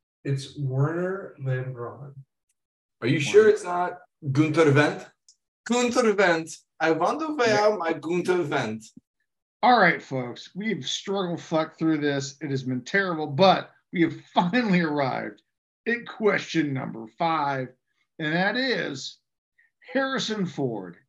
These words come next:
Speaker 3: and Antonio Banderas both appeared together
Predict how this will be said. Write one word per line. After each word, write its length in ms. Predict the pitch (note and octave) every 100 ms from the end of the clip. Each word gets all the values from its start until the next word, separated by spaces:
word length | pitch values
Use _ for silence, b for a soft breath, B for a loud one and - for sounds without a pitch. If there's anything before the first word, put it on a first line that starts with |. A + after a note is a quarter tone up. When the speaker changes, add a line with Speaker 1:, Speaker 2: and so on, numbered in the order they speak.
| _
Speaker 3:
and 240 | G#3+ G3+ F#3
Antonio 600 | E3 C#3 A3 G#3+ G#3 G#3
Banderas 760 | F#3+ F#3+ F3+ D#3+ B2 A2 A2 b b b -
both 340 | A#2+ A3 -
appeared 720 | F4+ F3 B3+ G3 C#3+ C3 B2+
together 880 | - G#3 C#3 - D4+ G#3 D3 C3 A2+